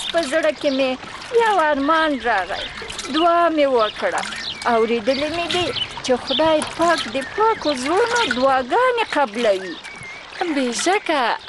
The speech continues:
Speaker 2: خو په چینه کې نور نجونې او ښځې هم نه وې چې امین یې تر سره ویلی وی. <laughs>
Speaker 1: دا د چینې شاوخوا ونې او بوټي نه دي؟ انشاءالله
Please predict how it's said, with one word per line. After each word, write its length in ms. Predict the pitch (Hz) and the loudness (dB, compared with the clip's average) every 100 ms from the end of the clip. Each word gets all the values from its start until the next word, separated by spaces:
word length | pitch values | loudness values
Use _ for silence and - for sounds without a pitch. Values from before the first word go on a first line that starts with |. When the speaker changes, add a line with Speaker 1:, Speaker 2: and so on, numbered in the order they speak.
| 254 247 | -4 -4
Speaker 2:
خو 120 | 247 | -6
په 140 | - | -4
چینه 300 | 240 240 339 453 | -4 0 2 2
کې 140 | 339 311 | 4 4
نور 120 | 370 | 4
نجونې 380 | 330 262 359 320 | 2 2 2 4
او 100 | 233 | 2
ښځې 260 | 330 359 403 | 0 2 2
هم 100 | 285 | 2
نه 100 | 285 370 | 2 2
وې 180 | 339 254 - | 2 0 -2
چې 80 | 277 | -2
امین 320 | 247 226 302 | 0 0 4
یې 80 | 480 466 | 4 4
تر 120 | 415 | 0
سره 240 | 370 339 320 | 2 2 2
ویلی 360 | 302 285 269 254 | 2 2 2 2
وی. 180 | 247 233 269 294 359 330 - 302 403 370 | 2 2 0 -2 -2 -2 -2 -4 -4 -6
<laughs> 760 | 320 294 269 254 - - 233 240 | -6 -10 -12 -14 -18 -14 -4 2
Speaker 1:
دا 100 | 415 294 | 2 2
د 20 | 302 | 0
چینې 280 | - 339 403 370 - | -2 -2 0 0 2
شاوخوا 480 | 349 330 - 349 330 294 | 2 2 2 4 4 4
ونې 420 | 285 339 330 302 | 2 -2 2 2
او 80 | 269 269 | 2 2
بوټي 340 | 339 - 339 403 | -2 -2 -2 0
نه 80 | 480 | 0
دي؟ 140 | 254 285 - - - - | -2 -4 -6 -16 -20 -4
انشاءالله 1000 | - 480 440 370 - 320 311 294 269 220 | 0 0 0 -2 -2 2 2 2 2 0